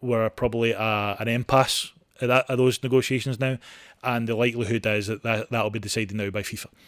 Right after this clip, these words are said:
Uh, and it'll be them who will have to decide on the, the nature of the case, which is really unfortunate and what we really were keen to avoid. Uh, uh, what I would say, uh, in fairness, is that the negotiations with M L S have been extremely professional, extremely cordial.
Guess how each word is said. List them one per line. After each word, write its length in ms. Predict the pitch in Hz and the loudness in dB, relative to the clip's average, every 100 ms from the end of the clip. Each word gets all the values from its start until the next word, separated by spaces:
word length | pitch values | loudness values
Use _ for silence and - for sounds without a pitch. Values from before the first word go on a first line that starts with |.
| - - - - | -20 -20 -14 -6
Uh, 200 | 110 101 | -4 -2
and 200 | 117 107 | -2 -2
it'll 140 | 110 | -4
be 280 | 110 110 107 | -2 -4 -4
them 280 | 101 113 110 | -2 -2 -2
who 120 | 110 | -4
will 80 | 98 | -4
have 140 | 107 | -6
to 100 | - | -6
decide 360 | 104 - 110 104 | -6 -4 -4 -4
on 180 | 107 104 | -4 -4
the, 180 | 101 101 | -6 -6
the 160 | 113 | -6
nature 360 | 104 107 - 113 | -4 -6 -6 -8
of 60 | |
the 80 | 98 | -8
case, 300 | - 113 92 | -4 -4 -4
which 160 | 127 - | -6 -2
is 100 | 127 | 2
really 160 | 175 | 4
unfortunate 600 | 127 107 107 117 - 123 - - - - 120 | 4 2 -4 -4 -6 -8 -12 -20 -20 -12 -6
and 160 | 110 | 2
what 160 | 123 107 | 2 2
we 120 | 117 | -2
really 320 | 101 123 120 | 0 0 0
were 80 | 104 | -2
keen 340 | - 120 113 | -6 -4 -4
to 140 | 104 107 | -4 -4
avoid. 520 | 98 107 123 113 - - - - - | -2 0 0 -2 -8 -20 -20 -20 -14
Uh, 280 | 120 113 113 - 143 | -8 -4 -4 -2 0
uh, 100 | 131 | 6
what 140 | 156 | 8
I 40 | |
would 180 | 147 135 | 8 6
say, 340 | - 139 143 - _ - | 6 4 4 -4 _ -4
uh, 40 | 131 117 | 0 0
in 60 | 117 | 0
fairness, 480 | - 127 131 123 - - | 0 2 2 -2 -6 -2
is 320 | 123 120 104 | 0 0 -2
that 120 | 120 | -4
the 100 | 117 | -6
negotiations 680 | 107 117 123 117 117 - 110 | -4 0 0 0 -2 -4 -2
with 80 | 117 | 0
M 100 | 113 | 2
L 80 | |
S 160 | 113 117 | 0 0
have 60 | 110 | -2
been 100 | 113 | -4
extremely 380 | - 123 113 | -4 -4 -4
professional, 560 | - 101 131 - 156 156 | -2 4 4 4 -2 -6
extremely 320 | 110 - 104 | -8 -6 -4
cordial. 500 | - 127 139 143 147 | 6 6 8 4 2